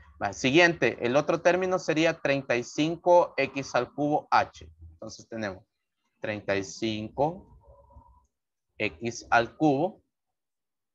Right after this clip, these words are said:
X al cubo H, dividido entre H, ¿verdad? Entonces, ¿a cómo tocaría? H con H se cancelan y solo me quedan treinta y cinco,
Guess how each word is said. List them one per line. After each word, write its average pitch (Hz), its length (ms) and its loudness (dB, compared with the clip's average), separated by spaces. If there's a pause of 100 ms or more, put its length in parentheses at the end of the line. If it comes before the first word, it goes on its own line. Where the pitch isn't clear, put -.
(800)
X - 320 -12
al 107 160 -8
cubo 110 320 -4
H, 131 420 2 (380)
dividido 117 880 2
entre 131 880 2
H, 98 280 -2
¿verdad? 165 420 -8 (960)
Entonces, 139 200 -2
¿a 120 140 2
cómo 123 240 -2
tocaría? 110 540 0 (260)
H 135 380 0
con 110 200 -4
H 165 320 0
se 104 220 -10
cancelan 143 720 0
y 113 80 -6
solo 123 240 2
me 120 180 -4
quedan 131 320 0
treinta 113 380 0
y 101 80 -2
cinco, 190 580 -2